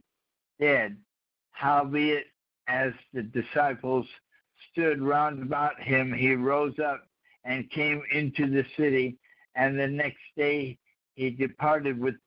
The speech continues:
Barnabas to Derbe. Verse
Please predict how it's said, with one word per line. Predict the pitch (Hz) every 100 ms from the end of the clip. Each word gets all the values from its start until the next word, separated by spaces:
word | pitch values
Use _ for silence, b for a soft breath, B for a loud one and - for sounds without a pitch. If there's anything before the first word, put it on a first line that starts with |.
| 151
Barnabas | 151 139 123 135 135 - -
to | 151
Derbe. | 135 160 160 120 101 - _ _ _ _ _ _ _ _ _ _ _ _ _ 113
Verse | 117 143